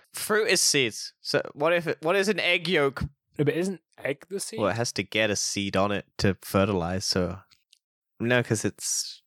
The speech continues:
Speaker 1: hmm.
Speaker 2: Wait, so is the egg the
Speaker 1: What
Speaker 2: seed
Speaker 1: is a
Speaker 2: or is the
Speaker 1: baby
Speaker 2: sperm
Speaker 1: yolk
Speaker 2: seed?
Speaker 1: but a seed of life?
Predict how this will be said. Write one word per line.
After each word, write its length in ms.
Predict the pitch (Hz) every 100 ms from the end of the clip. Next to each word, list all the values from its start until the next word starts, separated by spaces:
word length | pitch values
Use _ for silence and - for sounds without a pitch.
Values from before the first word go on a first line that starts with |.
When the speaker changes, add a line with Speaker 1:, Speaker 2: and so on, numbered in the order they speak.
| -
Speaker 1:
hmm. 760 | 320 359 131 101 95 170 82 80 - _ - _ _ _ -
Speaker 2:
Wait, 140 | 139
so 100 | -
is 220 | 143 160
the 120 | - -
egg 220 | 220 233
the 80 | 254
Speaker 1:
What 160 | 220
Speaker 2:
seed 80 | 220
Speaker 1:
is 100 | 165
a 60 | 135
Speaker 2:
or 20 |
is 60 | 160
the 40 | 160
Speaker 1:
baby 340 | 117 107 104
Speaker 2:
sperm 100 | 92
Speaker 1:
yolk 260 | 95 101 -
Speaker 2:
seed? 140 | -
Speaker 1:
but 200 | 107 101 _ _ _ - -
a 100 | 113
seed 420 | - - 110 107
of 160 | 101 104
life? 580 | 95 101 123 - -